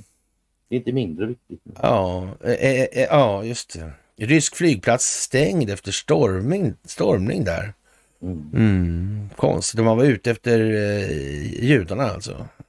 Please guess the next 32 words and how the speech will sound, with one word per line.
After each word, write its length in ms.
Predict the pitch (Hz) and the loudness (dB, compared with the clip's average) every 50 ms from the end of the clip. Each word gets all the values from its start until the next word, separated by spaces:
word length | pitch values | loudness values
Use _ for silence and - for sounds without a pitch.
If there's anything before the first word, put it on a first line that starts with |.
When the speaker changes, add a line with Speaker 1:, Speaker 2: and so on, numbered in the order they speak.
| _ | _
Speaker 1:
Ja, 460 | - - 110 101 95 92 95 95 95 95 98 101 | -10 -6 -6 -4 -4 -4 -6 -6 -6 -8 -6 -2
tydligen 320 | - 131 113 104 98 92 | 0 2 2 4 2 2
ett 60 | 95 | 2
plan 200 | - 123 98 87 | 2 2 2 2
från 160 | - 101 107 113 | -2 -4 -6 -6
Israel 440 | 110 87 - - 85 67 62 69 | -6 -6 -6 -6 -6 -4 -4 -4
då. 280 | 85 98 92 82 82 92 - | -6 -6 -8 -8 -10 -4 0
Speaker 2:
Ja. 360 | 117 113 104 90 80 80 80 82 92 95 95 104 _ _ _ _ _ _ _ _ _ | 2 2 2 2 0 -4 -6 -10 -14 -18 -20 -20 _ _ _ _ _ _ _ _ _
Speaker 1:
Och 100 | - 95 | -4 0
då 60 | 98 98 | 2 4
var 120 | 101 101 | 4 4
muslimerna 540 | 98 101 98 - 113 104 87 80 78 82 95 | 4 2 0 -2 -4 -4 -2 -2 -2 -2 -2
upprörda 500 | 98 - - 76 80 67 60 58 58 64 | -4 -4 -4 -4 -4 -2 -2 -2 -4 -6
tydligen, 360 | - 87 82 65 64 60 62 - | -6 -6 -10 -10 -10 -14 -16 -14
så 160 | - - 101 | -8 -4 -2
nu 60 | 101 | 0
har 60 | 98 | 0
de 80 | 90 87 | 2 0
Speaker 2:
Mm, 160 | 85 87 90 | 0 0 0
Speaker 1:
stängt 400 | 90 90 90 - 85 82 80 78 | 0 0 0 0 -2 -4 -6 -6
den 180 | 76 73 78 85 | -4 -2 -2 0
här 140 | 82 76 71 | 0 0 0
Speaker 2:
mm. 300 | 78 78 76 76 76 76 | -2 -4 -6 -8 -8 -6
Speaker 1:
flygplatsen 640 | 76 78 73 85 85 - - - - - - 64 - | -6 -6 -6 -6 -8 -8 -8 -8 -8 -10 -10 -10 -12
till 180 | - - 65 64 | -10 -8 -6 -6
en 220 | 65 69 69 71 | -6 -8 -10 -12
vecka 280 | 71 76 - _ - 76 | -12 -14 -12 _ -8 -6
in 180 | 73 67 64 | -6 -6 -6
i 100 | 64 64 62 _ _ | -10 -12 -14 _ _
november. 320 | 71 76 76 73 69 - _ _ _ _ _ _ _ _ _ | -14 -10 -8 -8 -8 -8 _ _ _ _ _ _ _ _ _
Speaker 2:
Mm. 680 | - 101 104 95 87 85 82 85 82 80 82 92 98 101 98 92 - - _ _ _ _ _ _ _ _ _ _ _ _ _ _ _ _ _ _ _ _ _ _ _ _ _ _ _ _ _ _ - - _ | 2 4 4 6 4 4 2 2 0 -2 -2 -4 -4 -6 -6 -10 -14 -20 _ _ _ _ _ _ _ _ _ _ _ _ _ _ _ _ _ _ _ _ _ _ _ _ _ _ _ _ _ _ -20 -14 _
Ja, 640 | - - 117 135 127 101 90 90 95 120 165 196 | 0 2 4 6 6 6 4 2 0 0 -2 -2